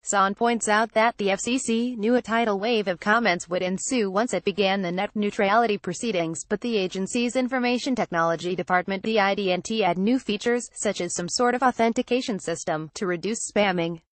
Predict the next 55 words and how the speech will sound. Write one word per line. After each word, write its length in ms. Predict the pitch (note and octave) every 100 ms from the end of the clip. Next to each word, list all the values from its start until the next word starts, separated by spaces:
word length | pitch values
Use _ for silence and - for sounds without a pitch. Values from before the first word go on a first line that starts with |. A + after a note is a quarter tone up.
| _ _ _ _ _
Son 260 | - C#4 D4+
and 140 | C#4+
other 220 | A#3+ C4+
critics 340 | C4+ C4+ - -
suspect 480 | C4+ - A#3 -
that 180 | - C4+
stems 400 | - B3 C4 C4+
from 200 | - F#3+
a 60 | E3+
lack 240 | E3+ G#3
of 80 | A3+
interest 440 | G#3 G#3+ A3+ A3 -
in 100 | F#3+
the 80 |
public 360 | - A#3+ C#4+ C#4
comment 400 | A#3+ A3+ A#3+ B3
system 380 | F#3+ F#3 G#3 F3
on 160 | E3
Pei's 260 | G#3 A#3+ B3
part. 400 | - G#3 E3 - _ _ _ _ _ _ -
"It's 220 | G#3+ -
hard 220 | A#3+ A#3+
to 100 | G#3
escape 400 | F3 - B3+ B3+
the 80 | G#3
conclusion 640 | G#3 F#3 G#3 G#3+ G3+ F3
based 280 | F3 F3+ -
on 140 | G3+
Pei's 300 | G3 G#3+ G#3+
behavior 480 | F#3+ G3+ B3+ C#4 E4+
that 180 | C#4+ B3
he's 180 | A3+ A3+
just 280 | G3 G3+ -
fine 260 | - C4
with 160 | G3 -
delegitimizing 920 | A#3+ C4+ F#3+ G3+ A#3 A#3 A#3 A#3+ A3+
the 80 | F#3+
public 380 | G3+ A#3 C4
record 300 | G3+ F3+ G#3
and 180 | F#3+ F3
making 320 | F3+ B3+ A#3
it 140 | G#3+ F#3+
hard 180 | A3 A3+
to 140 | A#3+
analyze," 520 | B3+ G#3+ D#3+ D#3+ - -
says 300 | - B3 -
Harold 340 | A3+ B3+ B3+
Feld 300 | - G#3+ A#3
of 100 | E3
the 80 | G#3+
public 320 | F#3 F3+ F3
interest 420 | G#3 A#3 F#3+ F3
group 320 | - F#3 A3 -
Public 360 | G3+ A#3+ C#4+
Knowledge. 580 | B3 A#3+ B3 D#3 D3+